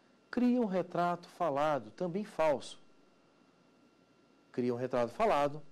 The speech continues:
de uma mulher. E isso fortalece mais ainda a tese e ela começa a ser disseminada com mais força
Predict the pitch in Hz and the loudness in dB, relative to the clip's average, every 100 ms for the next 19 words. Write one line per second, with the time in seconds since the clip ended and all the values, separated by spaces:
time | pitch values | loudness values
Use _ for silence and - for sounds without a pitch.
0 | - - 123 117 135 143 104 - - _ | -20 -14 -8 -6 -2 -2 -2 -8 -20 _
1 | _ _ _ _ _ _ _ _ _ _ | _ _ _ _ _ _ _ _ _ _
2 | - 147 131 123 - 277 - - _ _ | -8 -4 -2 -2 -4 -6 -8 -20 _ _
3 | - 131 - 127 123 - 127 165 190 180 | -4 -4 -2 0 -2 -4 -4 -2 0 -2
4 | 175 165 165 135 123 120 143 - - - | -2 -4 2 2 2 -4 -14 -20 -20 -2
5 | 131 127 123 123 123 - 131 - 127 127 | 0 2 0 -4 -6 -6 -6 -4 -6 -4
6 | 123 123 123 117 214 220 151 135 - 143 | -4 -4 -6 0 0 0 2 2 2 -2